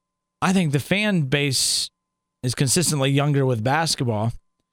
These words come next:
but you look at the fan base of baseball, it's still sitting about forty-four,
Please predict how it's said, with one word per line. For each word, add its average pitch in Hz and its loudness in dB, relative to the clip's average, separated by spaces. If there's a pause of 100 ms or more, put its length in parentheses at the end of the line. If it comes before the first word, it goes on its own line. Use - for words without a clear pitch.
(340)
but 151 0
you 147 0
look 160 2
at 151 0
the 135 0
fan 156 0
base 139 2
of 120 -2
baseball, 143 0
it's 139 -2
still 143 -2
sitting 151 0
about 117 -2
forty-four, 131 -2